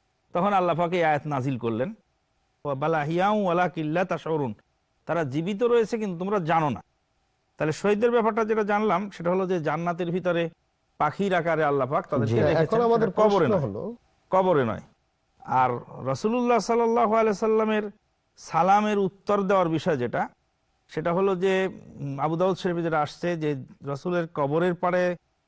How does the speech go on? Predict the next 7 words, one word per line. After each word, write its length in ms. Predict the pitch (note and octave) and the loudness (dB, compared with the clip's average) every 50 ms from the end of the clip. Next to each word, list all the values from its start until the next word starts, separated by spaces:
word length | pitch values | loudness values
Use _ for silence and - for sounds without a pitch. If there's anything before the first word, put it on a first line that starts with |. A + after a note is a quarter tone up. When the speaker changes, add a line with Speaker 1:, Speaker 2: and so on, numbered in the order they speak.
| _ _ _ | _ _ _
Speaker 1:
উম, 400 | - - A#2+ C3 C3+ C3+ C3+ C3 B2+ - | -10 -8 -6 -4 -4 -4 -6 -6 -4 -2
কেউ 160 | D#3+ D#3+ D#3+ | 0 0 0
যদি 200 | D#3 D#3 D#3 D3 | 0 0 -2 -2
সালাম 400 | - - - C#3+ D3 D3 C#3+ C3+ | -2 -2 -2 0 0 0 0 0
দেয়, 220 | D#3 F3 F3+ D#3 | 0 0 2 2
রাদ্দাল্লাহু 840 | D3+ E3 F3+ E3 D#3+ E3 G3+ G3+ G3 G3 G3 F#3+ F#3 E3+ E3+ G3 F#3 | 2 2 0 0 0 0 2 2 4 4 4 2 2 2 0 -2 -2
রুহি, 580 | D3+ D3+ F3 G#3 G3+ F#3 - C#3+ B2+ A2+ F2 | -2 -2 0 0 0 0 0 -2 -4 -4 -6